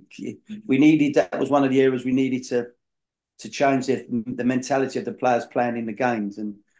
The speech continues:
so we, we, it was more of that way of thinking, that the young players would strive to get in that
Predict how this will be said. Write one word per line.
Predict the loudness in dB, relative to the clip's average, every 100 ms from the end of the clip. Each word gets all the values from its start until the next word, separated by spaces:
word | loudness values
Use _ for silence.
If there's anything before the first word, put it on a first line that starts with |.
| _ _
so | 0 4
we, | 4 4 2 -2
we, | -6 -8 -6 -4
it | -2
was | 0 2
more | 4 4 2 -2
of | -2 0
that | 2 2 0
way | -2 2 2 0
of | -4
thinking, | -8 -6 -6 -4
that | -6 -4
the | -4
young | -2 2 2 2
players | 2 2
would | 0
strive | -8 -2 0 0
to | -2
get | -4 -2
in |
that | -2 -4